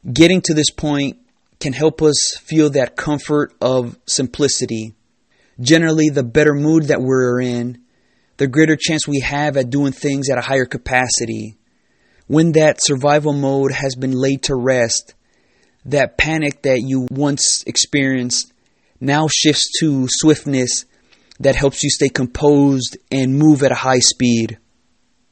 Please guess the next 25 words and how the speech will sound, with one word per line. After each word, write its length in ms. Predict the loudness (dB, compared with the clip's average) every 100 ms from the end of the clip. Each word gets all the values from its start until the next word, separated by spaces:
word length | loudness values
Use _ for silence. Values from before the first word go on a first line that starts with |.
| _
Mentally 680 | 2 2 4 4 4 4 2
and 120 | 0
physically, 540 | 0 0 2 0 0 0
becoming 480 | 0 -4 -2 0 0
in 120 | 2
sync 480 | 2 2 0 -4 -14 _ _ _ 0
will 160 | 2
make 280 | 4 4 2
you 180 | 0 2
more 360 | 2 0 0 0
purpose-driven. 1040 | 2 4 4 2 0 2 4 2 -2 -4 -10 _ _ -2
That's 180 | 0 2
gonna 220 | 2 2
allow 260 | 2 2
you 200 | 2 2
to 60 | 0
better 300 | 2 2 2
see 280 | 2 2 0
things 460 | -2 -2 -2 -2 -4
unfold 720 | -6 -4 0 4 4 2 -2 -12 _ _
in 160 | -4 -2
a 60 | 0
more 580 | 0 0 0 0 -2 -6 -12
digestible 640 | -4 0 4 4 4 0 0
manner. 540 | 0 0 -2 -6 -10